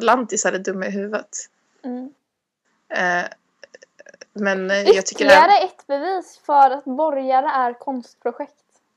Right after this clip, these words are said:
Speaker 1: Ja, för alltså, medan hon säger det här så är ju hon med i Moderaterna.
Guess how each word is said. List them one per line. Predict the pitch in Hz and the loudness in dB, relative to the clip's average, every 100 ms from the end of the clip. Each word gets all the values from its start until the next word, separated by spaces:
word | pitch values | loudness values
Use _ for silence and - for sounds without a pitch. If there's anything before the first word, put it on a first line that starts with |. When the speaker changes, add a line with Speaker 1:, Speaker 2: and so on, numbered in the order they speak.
| _ _ _ 226 | _ _ _ -10
Speaker 1:
Ja, | 196 277 311 190 - _ - - - - 233 | 2 6 6 4 0 _ -20 -20 -20 -6 2
för | 233 226 - | 2 2 -6
alltså, | - 233 240 | -10 -8 -8
medan | 240 233 226 - | -6 -6 -6 -8
hon | 233 247 | -8 -8
säger | 233 339 254 | -6 -6 -4
det | 202 | -2
här | 220 208 | -2 -4
så | - 185 | -6 -10
är | |
ju | 190 | -8
hon | 240 185 | -10 -10
med | 185 175 | -12 -12
i | |
Moderaterna. | 185 180 190 262 220 - - - | -12 -10 -4 -4 -6 -10 -20 -20